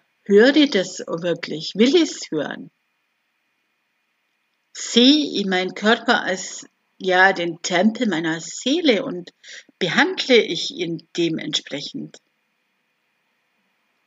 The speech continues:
Ernähre ich meinen Körper regelmäßig und vor allen Dingen gesund? Trinke ich genug? Bewege mich und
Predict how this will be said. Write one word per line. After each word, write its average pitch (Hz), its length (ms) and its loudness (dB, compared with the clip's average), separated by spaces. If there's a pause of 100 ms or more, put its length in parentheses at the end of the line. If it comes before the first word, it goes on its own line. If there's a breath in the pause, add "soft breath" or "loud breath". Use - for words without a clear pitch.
(680 loud breath)
Ernähre 208 600 6
ich - 360 -2
meinen 185 320 0 (200)
Körper 180 460 0
regelmäßig 185 800 2
und 165 300 -6
vor - 260 -6
allen 170 180 -2
Dingen 165 300 -6
gesund? 254 640 -2 (560 soft breath)
Trinke 262 520 4
ich - 300 0
genug? 170 400 -6
Bewege 226 580 4
mich 180 340 -4
und 160 260 -4